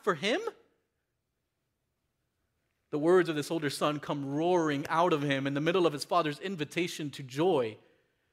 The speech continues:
And he wants justice. "It's not fair. I did everything right, and you never treated me like this.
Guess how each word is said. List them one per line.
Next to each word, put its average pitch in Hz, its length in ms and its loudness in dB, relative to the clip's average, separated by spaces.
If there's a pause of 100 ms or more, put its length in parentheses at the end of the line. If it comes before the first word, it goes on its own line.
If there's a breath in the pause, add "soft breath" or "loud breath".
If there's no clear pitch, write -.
(160)
And 175 140 2
he 233 60 2
wants 240 340 4 (220 soft breath)
justice. 214 580 -2 (140 loud breath)
"It's 269 180 2
not 254 320 0
fair. 214 320 2 (140 loud breath)
I 294 120 6
did 208 280 -2
everything 277 560 0
right, 160 280 0 (160 loud breath)
and 175 140 -2
you 262 80 -2
never 151 260 0
treated 127 320 -12
me 127 140 -10
like 117 280 -10
this. - 360 -12